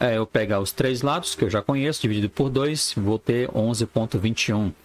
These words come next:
E uso aquela fórmula, raiz quadrada do semiperímetro, que tá aqui já calculado, que multiplica o semiperímetro menos o A, o A é o... é, oito, oito metros,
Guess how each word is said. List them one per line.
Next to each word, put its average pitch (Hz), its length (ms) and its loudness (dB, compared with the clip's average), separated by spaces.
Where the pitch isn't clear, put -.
E 170 120 2
uso 160 140 0
aquela 170 320 0
fórmula, 104 420 0
raiz 127 280 0
quadrada 113 420 0
do 104 160 0
semiperímetro, 131 920 0
que - 100 -14
tá 95 200 0
aqui 98 240 0
já 101 160 0
calculado, 147 640 0
que - 120 0
multiplica 117 600 0
o 104 60 2
semiperímetro 104 840 0
menos 95 380 0
o 104 140 2
A, 151 200 0
o 92 160 2
A 90 80 2
é 90 100 2
o... 92 300 -2
é, 92 720 0
oito, 180 480 0
oito 110 260 0
metros, 170 640 -2